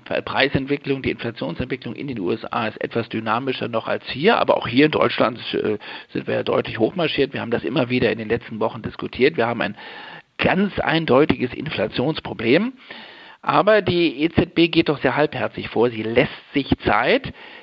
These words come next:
Sie gibt zwar auch ein Signal, ja, wir haben das Problem erkannt und wir tapern,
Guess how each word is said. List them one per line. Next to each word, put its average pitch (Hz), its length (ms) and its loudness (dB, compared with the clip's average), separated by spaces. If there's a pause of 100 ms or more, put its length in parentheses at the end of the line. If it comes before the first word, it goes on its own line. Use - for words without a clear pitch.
(140)
Sie 139 80 -6
gibt 151 220 0
zwar - 180 2
auch 127 120 4
ein 117 160 0
Signal, 117 580 0
ja, 143 240 2
wir 123 140 -2
haben 120 100 -8
das 135 140 -2
Problem 104 340 -4
erkannt 107 460 -2
und - 180 -4
wir 98 140 -4
tapern, - 500 2